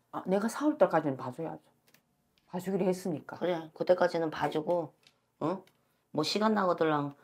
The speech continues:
Speaker 2: 우리 저 뭐야, 저 반성하고 계시는 분하고 다 같이 해가지고 우리도,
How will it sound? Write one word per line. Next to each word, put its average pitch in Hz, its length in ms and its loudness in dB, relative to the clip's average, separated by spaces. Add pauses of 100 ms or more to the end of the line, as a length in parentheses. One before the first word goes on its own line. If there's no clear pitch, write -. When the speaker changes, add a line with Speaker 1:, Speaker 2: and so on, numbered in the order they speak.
(160)
Speaker 2:
우리 156 300 0 (140)
저 151 100 -2
뭐야, 143 280 2
저 147 180 -2
반성하고 151 480 0
계시는 147 380 -2
분하고 135 400 0 (100)
다 143 100 -4
같이 151 220 -2
해가지고 135 240 2
우리도, 127 440 -2